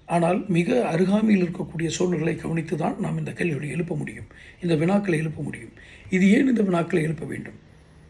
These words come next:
ஏன் உங்களை அவநம்பிக்கையாகவே பேசுறீங்க? அல்ல,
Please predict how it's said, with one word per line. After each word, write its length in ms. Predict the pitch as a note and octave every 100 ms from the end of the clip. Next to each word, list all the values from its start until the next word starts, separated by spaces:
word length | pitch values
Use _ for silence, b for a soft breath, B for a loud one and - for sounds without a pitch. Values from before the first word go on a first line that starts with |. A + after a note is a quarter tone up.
| - -
ஏன் 180 | B3 C#4
உங்களை 300 | G3 E3+ D#3+
அவநம்பிக்கையாகவே 640 | E3+ B3 G3+ F#3+ F3+ E3+
பேசுறீங்க? 720 | E3 D#3 - B2+ A#2 - -
அல்ல, 340 | - - D#2